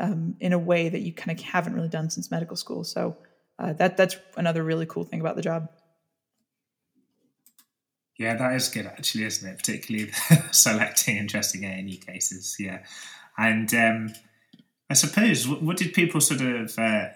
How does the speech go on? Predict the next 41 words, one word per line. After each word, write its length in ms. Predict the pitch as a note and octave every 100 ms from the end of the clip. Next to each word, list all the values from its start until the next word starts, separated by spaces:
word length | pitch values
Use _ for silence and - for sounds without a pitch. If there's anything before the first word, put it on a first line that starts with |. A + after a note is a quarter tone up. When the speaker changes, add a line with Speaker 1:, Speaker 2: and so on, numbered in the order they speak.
| -
Speaker 2:
say 280 | - B2
when 120 | A2+ G#2+
you 80 |
said, 300 | G#2 G#2 G2+ - - - _ -
I 40 |
mean, 140 | G#2+ G#2+
obviously, 300 | G#2+ A2 G2
I'm 140 | F#2+
sure 160 | G2 A2
they 120 | G2
thought 160 | G#2+ G2+
it 40 |
was 140 | F#2+
awesome 320 | G#2+ G2+ - F#2
'cause 200 | - -
the, 80 | F#2+ F#2
the 60 | F#2+
Antarctic 400 | F#2+ F#2+ F#2 -
is, 300 | F#2+ F2+ -
is, 260 | G2+ F#2 -
is 160 | G#2 G#2
an 80 |
awesome 220 | G#2 - G#2
place 240 | G#2 -
to 100 | B2
go. 60 | A2
But 80 |
what 80 | A#2
did 140 | C3 -
people 160 | C3+
say 160 | - A#2+
when 120 | G#2+
you 60 | G2+
sort 180 | G#2
of 60 | G2+
like, 140 | G2+
"Well, 100 | A2
I'm, 160 | G#2+ G#2+
I'm 400 | G#2 G2+ - A2
sort 200 | -
of 60 | C#3+